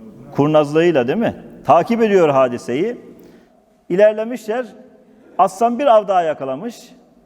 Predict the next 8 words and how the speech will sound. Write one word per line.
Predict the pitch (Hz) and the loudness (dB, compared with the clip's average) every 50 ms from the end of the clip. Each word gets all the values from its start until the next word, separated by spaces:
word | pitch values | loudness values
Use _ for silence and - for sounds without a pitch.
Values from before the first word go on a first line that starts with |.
| _ _ _ _ _ _ _ _ _ _ _ _ _ | _ _ _ _ _ _ _ _ _ _ _ _ _
Tilkiye | - 170 175 175 - 214 214 214 | -4 -4 -2 0 2 2 2 2
demiş, | 214 214 220 220 214 - | 2 0 -2 -4 -6 -6
"Bunu | 196 202 208 | -6 -6 -4
taksim | - 190 180 175 - - 202 190 175 | -2 0 -2 0 -2 -4 -4 -2 -2
et." | 143 120 - - - - - - - - - - - _ _ _ _ _ _ _ _ _ - - _ - _ - - - - - _ | -2 -4 -4 -10 -20 -20 -20 -20 -20 -20 -20 -20 -20 _ _ _ _ _ _ _ _ _ -20 -20 _ -20 _ -20 -20 -20 -20 -8 _
Tilki | - 175 185 175 185 196 233 247 | 0 0 0 2 2 2 2 2
ikiye | - 220 185 - - 190 196 196 | 0 -2 -4 0 2 2 4 4
bölmüş. | 180 170 151 127 117 101 90 - - - - - | 2 0 0 -2 -4 -6 -8 -12 -16 -20 -20 -20